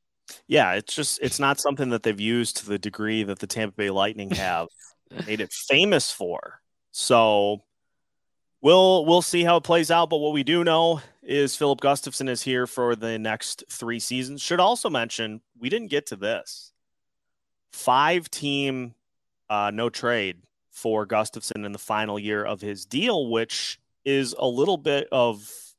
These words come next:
Speaker 1: relief in that area, but that also tells you that the Wild are thinking a similar thing: is to, if one of these guys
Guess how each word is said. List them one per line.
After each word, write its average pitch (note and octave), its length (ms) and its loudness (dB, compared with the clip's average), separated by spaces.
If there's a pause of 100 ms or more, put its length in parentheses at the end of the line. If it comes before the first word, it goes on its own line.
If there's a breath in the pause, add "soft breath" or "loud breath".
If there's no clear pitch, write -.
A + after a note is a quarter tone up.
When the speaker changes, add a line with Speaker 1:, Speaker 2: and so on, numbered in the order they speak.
(420)
Speaker 1:
relief A#2 420 -2
in G#2+ 120 -4
that G#2+ 240 0
area, B2+ 360 0
but G#2 280 -4
that A2 200 2
also A#2 400 -2
tells B2+ 400 0
you F#2 300 -10 (720)
that G#2 120 -8
the G#2 60 -2
Wild A#2 320 6
are G2+ 140 -4 (220)
thinking A2 260 -4
a G2+ 40 -6
similar A2 380 -2
thing: A#2+ 400 -2
is G#2 280 -10
to, G#2 180 -4
if A2 200 -6
one G#2+ 240 2
of D#3+ 80 0
these B2 220 -2
guys G2+ 640 -2